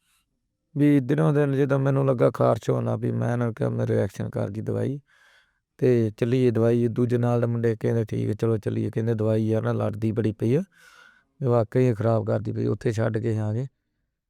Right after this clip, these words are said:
ਤੇ ਜਦੋਂ ਥੋੜ੍ਹੇ ਦਿਨ ਪਏ ਕੋਈ ਤੇ ਮੇਰੇ ਖਾਰਸ਼ ਹੋਣੀ ਸ਼ੁਰੂ ਹੋ ਗਈ ਅੱਖਾਂ 'ਚ। ਮੈਂ ਖੁਰਕਣਾ, ਅੱਖਾਂ ਮਟੀਂਦੀਆਂ ਜਾਣੀ, ਜਿਵੇਂ ਮੰਨ ਲਓ ਆਹ ਚੀਜ਼ਾਂ ਬੰਦ ਹੋ ਜਾਂਦੀ ਸੀ ਆੜੀ 'ਚ।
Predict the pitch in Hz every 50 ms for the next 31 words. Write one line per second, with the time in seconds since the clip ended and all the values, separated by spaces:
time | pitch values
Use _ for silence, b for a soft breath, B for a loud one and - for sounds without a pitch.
0 | _ _ _ - 147 143 143 139 135 131 127 117 139 131 139 139 - _ - -
1 | 135 139 147 147 143 139 113 120 131 127 123 107 117 127 127 123 113 117 127 127
2 | 117 123 117 120 120 120 113 120 117 113 - - - 120 117 110 - - 135 131
3 | 117 107 - - 110 110 110 107 104 104 98 - - 110 107 110 113 _ _ _
4 | _ _ _ _ _ _ _ _ _ _ _ _ - 123 127 127 107 - 120 120
5 | 117 - 131 127 127 120 113 110 - 113 - - - 117 117 120 117 120 117 113
6 | 117 123 120 117 120 120 117 123 123 120 117 120 120 120 123 127 127 127 - 120
7 | 117 117 117 117 107 113 117 113 110 117 113 104 104 107 113 104 110 117 123 113
8 | 113 113 _